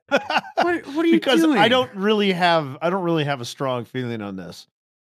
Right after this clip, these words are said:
Speaker 2: If they, <laughs> I think that it's possible, but again, I think that they're dog shit. So they, it's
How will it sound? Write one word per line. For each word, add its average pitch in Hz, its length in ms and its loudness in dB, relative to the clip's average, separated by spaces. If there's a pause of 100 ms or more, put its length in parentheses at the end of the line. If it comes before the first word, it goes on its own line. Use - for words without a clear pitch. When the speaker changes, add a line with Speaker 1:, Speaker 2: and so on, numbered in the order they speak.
(180)
Speaker 2:
If 143 140 -6
they, 170 320 0 (640)
<laughs> - 580 -20
I 175 100 0
think 247 220 -6
that 190 120 0
it's 143 120 -10
possible, 233 800 -2
but 170 300 -2 (260)
again, 202 580 -4 (120)
I 196 300 -4 (220)
think 208 240 -6
that 196 180 -14
they're 220 200 -2
dog 214 320 -4
shit. 104 340 -10
So 135 580 -6 (200)
they, 170 380 -4
it's 170 220 -6